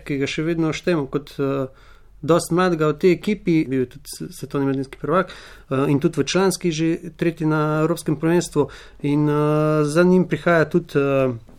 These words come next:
Luka Potočar, ki kljub svoji mladosti že nakazuje, da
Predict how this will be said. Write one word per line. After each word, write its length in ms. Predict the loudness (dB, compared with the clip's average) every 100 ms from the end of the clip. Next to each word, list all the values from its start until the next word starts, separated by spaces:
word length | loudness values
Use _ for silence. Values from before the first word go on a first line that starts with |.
| -20 -20 -12 0
Luka 240 | 2 2
Potočar, 560 | 0 2 4 4 2 -2 -4 -20 -20 -20 -12
ki 260 | -2 -2 -2
kljub 160 | -2 0
svoji 260 | 4 6 8
mladosti 480 | 6 4 2 0
že 200 | -2 2 2 2 0 -2 -2
nakazuje, 560 | -2 0 2 4 4
da 540 | 4 2 2 0 -2